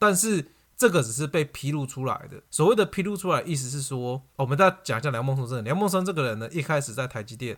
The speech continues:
后来他去三星，然后最后才去中芯半导体。那他在台积电的时候呢，他后来因为叛逃去三星嘛，只是法院认证的叛逃。他叛逃去三星的时候呢，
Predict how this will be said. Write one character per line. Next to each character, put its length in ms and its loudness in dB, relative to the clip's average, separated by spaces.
后 220 4
来 340 4
他 200 6
去 280 -4
三 260 -4
星， 340 -10
然 180 0
后 160 6
最 220 2
后 160 6
才 220 -6
去 340 -4
中 220 -2
芯 220 -2
半 120 0
导 160 -4
体。 280 -12
那 160 6
他 100 6
在 100 4
台 140 0
积 100 -6
电 160 -2
的 80 -2
时 160 -6
候 200 0
呢， 340 -6
他 140 4
后 180 4
来 140 4
因 80 -2
为 100 0
叛 260 0
逃 400 -6
去 200 0
三 240 -2
星 240 -8
嘛， 280 -8
只 140 -4
是 60 2
法 240 0
院 180 2
认 160 -2
证 140 -4
的 80 -8
叛 260 -6
逃。 220 -16
他 120 2
叛 120 0
逃 140 2
去 100 -2
三 200 0
星 120 -6
的 120 -2
时 120 -6
候 140 0
呢， 320 -4